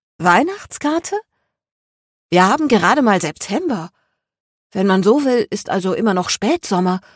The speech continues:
Und da verbringt man so viel Zeit wie möglich an der frischen Luft und genießt die letzten Sonnenstrahlen.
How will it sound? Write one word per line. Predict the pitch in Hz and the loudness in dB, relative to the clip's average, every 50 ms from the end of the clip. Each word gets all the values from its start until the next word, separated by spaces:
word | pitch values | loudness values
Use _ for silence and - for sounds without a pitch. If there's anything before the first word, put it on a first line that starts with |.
| _ _ _ _ _ _ _ _ _ _ _ _ _ _ | _ _ _ _ _ _ _ _ _ _ _ _ _ _
Und | - 190 170 | -6 -4 -4
da | 175 175 | -4 -4
verbringt | - 180 165 175 202 240 277 - | -4 -4 -2 0 0 -2 0 2
man | 214 226 214 | 2 2 4
so | 214 202 | 4 2
viel | - 196 180 | 2 0 0
Zeit | - - 226 277 - - | 0 0 0 0 0 0
wie | 240 208 | 0 2
möglich | 202 233 - - 285 - | 2 0 -2 -4 -6 -4
an | 180 190 | -2 -2
der | 185 170 | -2 -4
frischen | - - 180 - 175 170 | -4 -6 -6 -4 -4 -2
Luft | 190 277 359 - - - - - | -2 -4 -4 -6 -10 -12 -12 -12
und | - 226 220 - | -12 -14 -12 -10
genießt | - 233 262 302 311 294 - - | -10 -8 -8 -8 -8 -8 -6 -6
die | 294 277 | -4 -4
letzten | 269 285 311 - - - - 269 254 | -4 -4 -6 -6 -8 -8 -6 -6 -2
Sonnenstrahlen. | 254 277 339 330 262 196 - - 180 180 180 175 175 175 175 | -2 0 0 0 -2 -2 -4 -4 -2 -2 0 0 0 0 -2